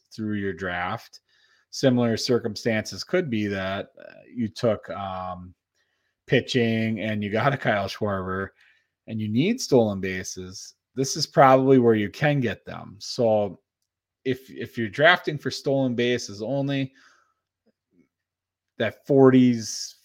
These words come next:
to forty-five for Duran is fine. Um,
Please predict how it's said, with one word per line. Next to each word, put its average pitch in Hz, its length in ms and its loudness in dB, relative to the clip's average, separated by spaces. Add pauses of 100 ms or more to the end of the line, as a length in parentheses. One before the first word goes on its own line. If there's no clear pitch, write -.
(120)
to 131 100 -6
forty-five 120 840 0
for 110 280 -8
Duran 110 580 -4 (340)
is 104 360 -14
fine. 85 460 -12 (440)
Um, 92 560 -10